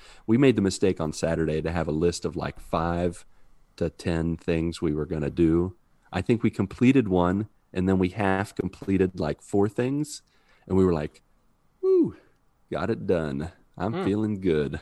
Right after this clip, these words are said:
Speaker 1: Moving on." <laughs> It was awful 'cause we were gonna, like, hang some stuff, and I found out we didn't have any wall anchors, and then the,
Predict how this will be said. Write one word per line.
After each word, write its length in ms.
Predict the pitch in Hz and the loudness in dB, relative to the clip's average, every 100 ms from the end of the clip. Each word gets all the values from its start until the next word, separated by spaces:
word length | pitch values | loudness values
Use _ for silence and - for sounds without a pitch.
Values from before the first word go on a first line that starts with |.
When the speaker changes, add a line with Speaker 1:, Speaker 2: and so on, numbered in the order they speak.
| - | -6
Speaker 1:
Moving 420 | 87 98 113 92 | 0 2 4 2
on." 240 | 76 78 90 | 0 -2 -4
<laughs> 40 | - _ 117 | -10 _ 2
It 60 | |
was 180 | 120 107 | 4 4
awful 360 | 95 95 - 80 | 4 4 0 -4
'cause 320 | 87 87 87 - - - | -2 -2 -4 -16 -20 -6
we 160 | 107 107 | 4 4
were 80 | 107 | 6
gonna, 160 | 113 | 4
like, 220 | 95 85 - | 4 2 0
hang 240 | 90 95 | -4 -4
some 160 | - 95 | -6 -4
stuff, 320 | 101 95 - | 0 0 -2
and 100 | 85 | -6
I 60 | |
found 260 | 82 85 85 | -4 -2 0
out 160 | 85 82 | 0 0
we 80 | |
didn't 200 | 80 78 | -2 -2
have 160 | 92 85 | -2 -2
any 120 | 82 | -2
wall 320 | 78 80 82 | -2 0 2
anchors, 540 | 87 82 85 85 - - _ - _ | 0 -2 -2 -2 -4 -14 _ -20 _
and 260 | - 78 73 | -8 -6 -4
then 320 | 80 78 78 | -2 -2 -4
the, 380 | 78 73 73 | -2 -2 -2